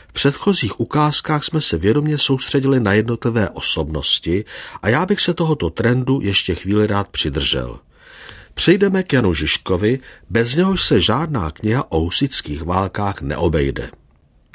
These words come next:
A protože brutality jsme si dnes užili už dost, vynecháme excesy geniálního vojevůdce,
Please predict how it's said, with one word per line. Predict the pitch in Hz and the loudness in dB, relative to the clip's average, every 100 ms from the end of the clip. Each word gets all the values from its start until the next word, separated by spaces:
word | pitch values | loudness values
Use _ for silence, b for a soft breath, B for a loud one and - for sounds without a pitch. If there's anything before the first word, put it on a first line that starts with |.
| _ - | _ -4
A | 110 | -2
protože | 110 139 180 226 185 143 | 0 2 4 4 4 4
brutality | 104 139 - 220 180 - | 4 2 4 2 2 2
jsme | 90 - - | 0 2 2
si | - 92 | 2 0
dnes | 80 101 139 - - | 0 2 2 2 2
užili | 117 123 117 | 0 4 4
už | 120 98 78 | 2 -2 0
dost, | 73 82 - - B B B | -2 0 -4 -6 B B B
vynecháme | 123 190 180 180 180 131 | 2 2 0 0 4 2
excesy | - - - - 139 - | 2 -4 -2 -2 0 0
geniálního | 127 101 117 120 117 123 107 92 | 0 0 2 2 2 0 0 2
vojevůdce, | 85 80 76 76 - - 101 120 | 2 2 0 -4 -2 0 2 0